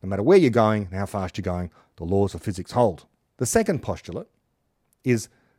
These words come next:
the speed of light is constant for all observers. This is a brute fact, and it leads to the correct predictions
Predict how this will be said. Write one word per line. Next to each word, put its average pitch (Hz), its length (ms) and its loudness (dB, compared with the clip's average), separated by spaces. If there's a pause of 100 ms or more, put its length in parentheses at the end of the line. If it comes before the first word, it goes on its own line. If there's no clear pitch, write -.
(120)
the 117 100 -6
speed 233 680 -2
of 147 140 2
light 127 600 -4 (340)
is 104 140 -16
constant - 480 -10
for 101 220 -4
all 98 120 0
observers. 131 800 -6 (1040)
This 165 140 2
is 151 100 -2
a 110 120 0 (380)
brute 120 280 0
fact, - 520 -6 (500)
and 131 280 0 (500)
it 147 140 -4
leads 185 380 0
to 127 340 0 (140)
the 120 100 -2
correct 127 540 -4
predictions 104 720 -8